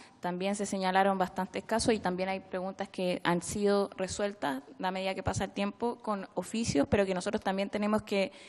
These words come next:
eh, darle una vuelta, o sea, poder evaluarlo dentro de esta comisión si realmente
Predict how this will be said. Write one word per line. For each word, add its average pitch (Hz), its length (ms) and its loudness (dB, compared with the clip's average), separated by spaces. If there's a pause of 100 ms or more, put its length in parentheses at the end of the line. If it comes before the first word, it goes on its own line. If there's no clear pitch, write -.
(280)
eh, 170 480 4
darle 196 300 6
una 170 120 4
vuelta, 196 360 6
o - 40 -2
sea, - 220 0
poder 175 340 4
evaluarlo 196 680 4
dentro 220 260 -2
de 220 40 -2
esta 214 160 -4
comisión 208 480 -4
si 214 120 -6
realmente 196 640 -4